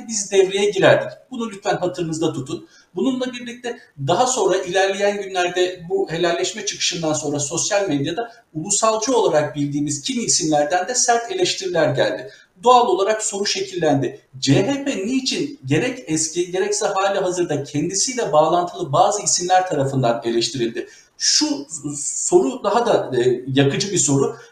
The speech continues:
C H P'nin acaba Sayın Kılıçdaroğlu'nun belirttiği gibi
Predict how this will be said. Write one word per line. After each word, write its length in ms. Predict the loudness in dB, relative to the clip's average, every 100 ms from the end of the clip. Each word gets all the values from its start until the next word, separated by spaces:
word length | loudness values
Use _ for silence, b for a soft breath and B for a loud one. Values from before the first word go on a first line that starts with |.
| -8
C 280 | 0 2 2
H 180 | 0 -2
P'nin 380 | -4 -2 -4 -4
acaba 500 | -4 -2 2 2 0 -4
Sayın 300 | 2 2 2
Kılıçdaroğlu'nun 840 | -4 -6 -4 -2 2 0 0 -2
belirttiği 480 | 0 0 -2 -6 -8
gibi 320 | -4 -2 -4